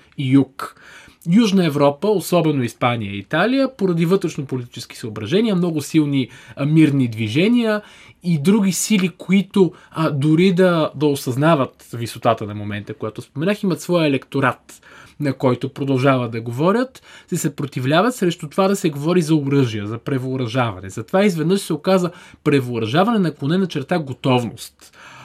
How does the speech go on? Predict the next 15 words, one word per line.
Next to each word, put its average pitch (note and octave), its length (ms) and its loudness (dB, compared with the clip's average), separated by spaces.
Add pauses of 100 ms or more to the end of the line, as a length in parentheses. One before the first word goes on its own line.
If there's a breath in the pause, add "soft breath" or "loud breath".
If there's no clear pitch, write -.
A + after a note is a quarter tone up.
(340 loud breath)
А C#3+ 200 -4
всички - 360 -4
ние G#3+ 180 4
виждаме G3+ 340 2
какви G3+ 220 -4
предизвикателства E3+ 960 -2
се D#3+ 120 -6
изсипват F#3+ 480 -4
върху D3 340 -2
нас, F3 320 -2
не D#3 200 2
само A3+ 420 2
от - 400 -6 (800)
големите C#3+ 500 2
сили. G#2+ 380 -6